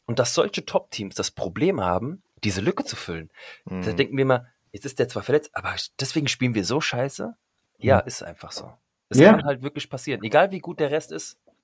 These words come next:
Speaker 1: wenn dieser Spieler, der dich gerade trägt, weil er einschlägt, nicht da ist, ist die Lücke einfach da.
Speaker 3: Ja, das ist richtig. Und, und, ähm, du hast auch, auch so einen Bobby Firmino, der war dann auch verletzt. Und, und Firmino ist ein
Speaker 2: Mhm.
Speaker 3: klassischer Spieler,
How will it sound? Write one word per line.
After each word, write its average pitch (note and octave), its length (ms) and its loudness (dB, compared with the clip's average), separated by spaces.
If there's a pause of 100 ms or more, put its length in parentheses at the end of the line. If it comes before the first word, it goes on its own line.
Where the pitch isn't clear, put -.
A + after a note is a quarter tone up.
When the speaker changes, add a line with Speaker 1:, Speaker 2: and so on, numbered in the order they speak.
(100)
Speaker 1:
wenn G2+ 200 -6
dieser G2 260 -2
Spieler, - 420 -2
der G#2+ 160 0
dich G#2+ 200 -8
gerade - 280 2
trägt, - 420 -6
weil F2+ 120 -4
er D#2+ 80 0
einschlägt, E2+ 640 -6 (580)
nicht F#2+ 200 -6
da D3+ 140 2
ist, - 180 -4 (180)
ist - 200 -6
die A#2+ 60 0
Lücke G2 240 -2
einfach F#2 300 -4
da. A2 280 0 (280)
Speaker 3:
Ja, A#2+ 340 2 (240)
das D#3 180 8
ist - 60 -6
richtig. G#2+ 340 -2
Und, A2 160 2
und, A2+ 460 0
ähm, A2 540 2 (540)
du B2+ 220 2
hast D#3 280 6
auch, C#3 200 6
auch - 60 0
so D#3+ 100 4
einen B2+ 80 6
Bobby C#3+ 180 10
Firmino, C3+ 360 6
der G#2 80 6
war A#2 80 8
dann A#2+ 120 6
auch C#3 160 6
verletzt. G#2 440 0
Und, A#2 100 -2
und B2 140 -4
Firmino D#3+ 360 8
ist G3 100 4
ein - 60 -4
Speaker 2:
Mhm. - 60 -8
Speaker 3:
klassischer - 360 6
Spieler, F3 640 8